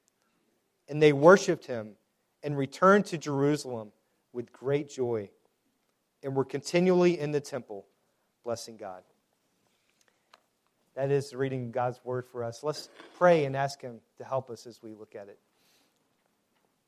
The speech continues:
Father, we thank you so much for your word, that it is a light into our path, that it shows us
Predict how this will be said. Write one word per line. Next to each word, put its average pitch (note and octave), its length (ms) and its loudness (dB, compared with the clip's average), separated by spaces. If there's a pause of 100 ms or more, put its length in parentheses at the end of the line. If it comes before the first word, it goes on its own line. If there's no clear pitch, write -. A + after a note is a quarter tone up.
(840)
Father, D#3+ 320 10
we C#3 240 2
thank D#3+ 400 -2
you C#3 140 -4
so D3+ 200 -4
much C#3+ 280 2
for C#3 120 -10
your B2+ 160 -4
word, B2+ 440 -2 (480)
that C3 120 -2
it C#3 140 2
is B2+ 160 -4
a B2+ 80 -4
light C3 300 2
into B2+ 220 -12
our A#2 100 -4
path, B2 400 -8 (1200)
that B2+ 200 -4
it B2 300 -10 (220)
shows D#3 480 2
us A#2+ 300 -6